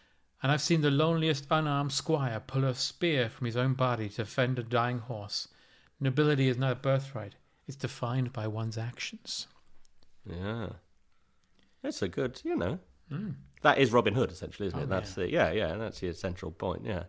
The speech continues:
Speaker 1: Yeah, yeah.
Speaker 2: I mean, I don't know why that fucking squire's defending a dying horse.
Speaker 1: No,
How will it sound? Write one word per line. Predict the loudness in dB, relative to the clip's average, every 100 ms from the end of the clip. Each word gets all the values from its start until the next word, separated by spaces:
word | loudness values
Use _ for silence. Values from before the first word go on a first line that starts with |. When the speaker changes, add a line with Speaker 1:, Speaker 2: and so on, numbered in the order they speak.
| -8
Speaker 1:
Yeah, | -8 -6
yeah. | -8 -10 -12 -18 _ _ _
Speaker 2:
I | -6
mean, | -2
I | 0
don't | 0
know | 0
why | 0 -2 -2
that | -4 -10
fucking | -16 -12 -12
squire's | -8 -6 -6 -8
defending | -10 -10 -8 -8 -8
a |
dying | -8 -6 -6 -6
horse. | -6
Speaker 1:
No, | -6